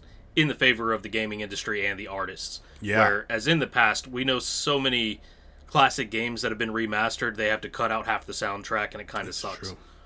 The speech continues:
Speaker 2: It does suck. Yeah, very true. So yeah, this is a, this is a, a big, um, a big win for, for Epic. Band-,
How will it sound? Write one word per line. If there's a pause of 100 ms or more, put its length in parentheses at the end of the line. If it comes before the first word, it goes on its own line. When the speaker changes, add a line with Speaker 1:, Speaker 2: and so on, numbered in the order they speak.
(160)
Speaker 2:
It
does
suck. (300)
Yeah, (540)
very
true.
So
yeah,
this
is
a,
this
is
a, (160)
a
big,
um, (140)
a
big
win
for,
for
Epic.
Band-,